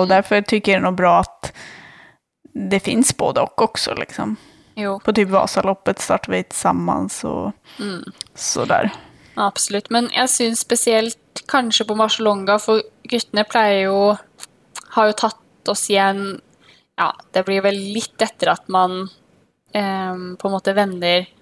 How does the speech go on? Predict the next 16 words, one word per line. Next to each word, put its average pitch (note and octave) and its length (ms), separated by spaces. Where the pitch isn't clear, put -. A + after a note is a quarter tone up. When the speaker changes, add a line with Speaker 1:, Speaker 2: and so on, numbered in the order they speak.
Speaker 1:
på - 100
toppen - 280
der. A3 180
Ehm, G3+ 500
da A3 240
synes A3 280
jeg, G3+ 440
siden G#3+ 280
det G3+ 120
går G3 180
så G3+ 420
slakt F#3+ 540
nedover, F#3 400
så G#3+ 160
har G#3 160
det F#3+ 100